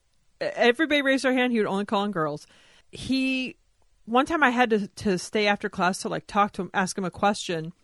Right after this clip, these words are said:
and he said something like, <sighs> he likes all, he likes all the ho-, like, the hot energy in here when, like,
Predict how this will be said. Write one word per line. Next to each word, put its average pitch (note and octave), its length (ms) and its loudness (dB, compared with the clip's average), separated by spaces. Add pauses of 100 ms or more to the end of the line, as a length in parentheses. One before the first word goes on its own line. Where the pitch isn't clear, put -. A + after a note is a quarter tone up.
(180)
and G#3+ 160 0
he A#3+ 140 4
said C#4 340 2
something B3+ 560 -2
like, G3 580 -4 (340)
<sighs> - 60 -8 (720)
he A#3 140 -6
likes A#3 340 -2
all, A3 340 0 (460)
he G#3 100 -4
likes A#3+ 280 -2
all G#3+ 240 0
the F#3 120 2
ho-, - 260 -10
like, E3+ 160 -6
the E3+ 80 -10
hot F#3+ 320 -2 (100)
energy F#3 440 -4
in E3 120 -6
here E3 240 -6
when, D#3+ 120 -8
like, D#3 220 -10